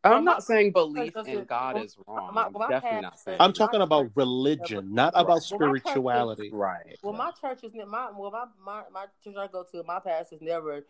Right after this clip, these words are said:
Speaker 1: Mm-hmm.
Speaker 2: condemn gay people, never say gay people going to hell. We
Speaker 1: And that's beautiful
Speaker 3: But you
Speaker 1: and
Speaker 3: are the
Speaker 1: great.
Speaker 3: minority,
Speaker 2: So,
Speaker 3: not
Speaker 2: I
Speaker 3: the
Speaker 1: That is.
Speaker 2: can't,
Speaker 3: exception.
Speaker 2: uh, I can't, uh,
Speaker 1: You
Speaker 2: uh,
Speaker 1: can't
Speaker 2: connect with
Speaker 1: relate
Speaker 2: that
Speaker 1: to
Speaker 2: experience. Yeah, I can't.
Speaker 1: Right.
Speaker 3: But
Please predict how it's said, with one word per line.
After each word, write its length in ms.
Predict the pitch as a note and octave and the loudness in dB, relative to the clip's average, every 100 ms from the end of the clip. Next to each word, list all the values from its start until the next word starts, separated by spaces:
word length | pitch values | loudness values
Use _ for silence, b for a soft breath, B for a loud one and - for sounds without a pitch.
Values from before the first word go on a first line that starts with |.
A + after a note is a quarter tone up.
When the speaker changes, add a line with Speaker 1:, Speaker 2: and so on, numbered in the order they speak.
| - | -12
Speaker 1:
Mm-hmm. 220 | G2 E3+ | -8 -8
Speaker 2:
condemn 320 | D#3 D#3 D#3 | -6 -6 -4
gay 160 | D3 C#3+ | -4 -8
people, 400 | D3 C#3+ C3+ C#3 | -10 -10 -8 -2
never 240 | D3+ D3+ | -2 -2
say 160 | D3+ D3 | -4 -6
gay 140 | C#3+ | -6
people 200 | D3 C#3+ | -8 -10
going 280 | C#3 C3+ C#3 | -4 -4 -2
to 80 | C#3 | -4
hell. 220 | C3 B2 C3+ | -2 -2 -4
We 140 | C#3+ A#2 | -6 -4
Speaker 1:
And 200 | A2 G#2+ | -4 2
that's 320 | C3+ D3 - | 4 2 -2
beautiful 560 | A2 A2+ E3 D3+ C#3+ C3+ | -8 4 4 4 -2 0
Speaker 3:
But 40 | |
you 80 | F3 | 4
Speaker 1:
and 80 | F#3 | 8
Speaker 3:
are 120 | E3 | 8
the 100 | D3 | 10
Speaker 1:
great. 60 | G#3 | 10
Speaker 3:
minority, 680 | G3 F3+ E3+ E3 D3 - - | 10 10 10 10 8 4 2
Speaker 2:
So, 60 | |
Speaker 3:
not 140 | - - | 4 6
Speaker 2:
I 60 | |
Speaker 3:
the 60 | C#4 | 4
Speaker 1:
That 40 | G#3+ | 0
is. 180 | G#3 C#3+ | 0 2
Speaker 2:
can't, 300 | A#3+ A3 G3 | 6 6 4
Speaker 3:
exception. 100 | D#3 | 0
Speaker 2:
uh, 160 | E3+ D#3+ _ _ _ - | 0 0 _ _ _ 0
I 100 | F#3 | 0
can't, 380 | - A3 F#3 - | 0 -4 -4 -2
uh, 40 | E3+ | 2
Speaker 1:
You 640 | D#3+ D3 C#3 E3+ D#3+ D3 | 2 2 -2 -4 -4 -4
Speaker 2:
uh, 60 | C#3 | -4
Speaker 1:
can't 180 | A2+ A#2+ | -4 -4
Speaker 2:
connect 180 | B2+ | -8
with 60 | G#2+ | 0
Speaker 1:
relate 420 | A2+ G#2 G2 F#2+ | 0 0 -4 -6
Speaker 2:
that 140 | - G2+ | -10 -6
Speaker 1:
to 60 | |
Speaker 2:
experience. 320 | F3+ D3 C3+ - | -6 -8 -12 -14
Yeah, 200 | E3 D3+ | -6 -4
I 80 | C#3+ | -4
can't. 380 | - F#3 D3+ A#2 - | -8 -10 -10 -12 -20
Speaker 1:
Right. 120 | - - _ _ | -20 -20 _ _
Speaker 3:
But 180 | C3 | 2